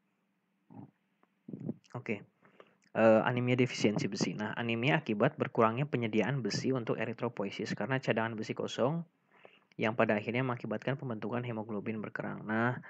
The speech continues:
untuk pembentukan H B tadi itu teman-teman kalau,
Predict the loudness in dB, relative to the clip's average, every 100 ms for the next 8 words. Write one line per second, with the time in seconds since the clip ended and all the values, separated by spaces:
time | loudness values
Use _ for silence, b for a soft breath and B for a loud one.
0 | B _ -4 0 0 0 -2 -2 0 0
1 | 2 2 4 4 2 0 -4 -2 -2 -2
2 | -4 -4 -2 -2 0 0